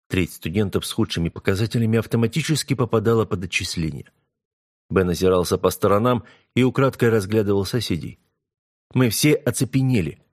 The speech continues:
вспоминал он позже. Похожим образом развивались события дальше.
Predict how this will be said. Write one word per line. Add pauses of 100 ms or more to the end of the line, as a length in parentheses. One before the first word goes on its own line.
(300)
вспоминал
он
позже. (1160)
Похожим
образом
развивались
события
дальше.